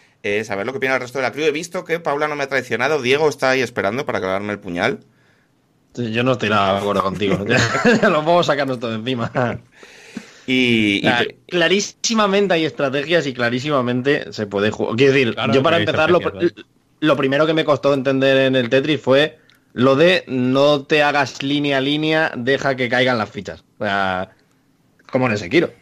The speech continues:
Speaker 2: Ya que comparabas con el camino del ninja,
Speaker 1: Yo estoy
Speaker 2: también
Speaker 1: viendo.
Speaker 2: tienes que a-, aprender a hacer cómo se combate.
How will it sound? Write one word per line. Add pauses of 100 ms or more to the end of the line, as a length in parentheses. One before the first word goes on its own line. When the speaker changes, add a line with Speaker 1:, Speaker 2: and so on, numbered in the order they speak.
(180)
Speaker 2:
Ya
que
comparabas
con
el
camino
del
ninja, (800)
Speaker 1:
Yo
estoy
Speaker 2:
también
Speaker 1:
viendo.
Speaker 2:
tienes
que
a-,
aprender
a
hacer
cómo
se
combate.